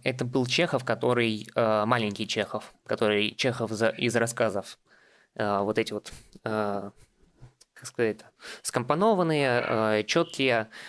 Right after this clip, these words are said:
а, и вот так вот круто намеченные на плотную такую драматургию истории. Их, а, в его «Случайности и догадки» таких историй было три.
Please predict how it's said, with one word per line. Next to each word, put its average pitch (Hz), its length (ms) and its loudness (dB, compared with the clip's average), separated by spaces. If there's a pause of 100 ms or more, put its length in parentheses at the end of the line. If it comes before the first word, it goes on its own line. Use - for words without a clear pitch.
(220)
а, 107 380 2 (300)
и 120 680 2
вот 113 160 0
так 107 120 -2
вот - 200 -6 (120)
круто 135 260 -2
намеченные 117 680 0
на 104 480 0 (380)
плотную 120 320 2
такую 110 260 -4
драматургию 117 600 0
истории. 101 500 0 (600)
Их, - 440 -2
а, 120 180 4
в 104 40 0
его 113 460 2
«Случайности 117 500 -2
и 120 40 -4
догадки» 117 340 0
таких - 260 -6
историй 120 240 2
было 117 260 4
три. 98 260 -6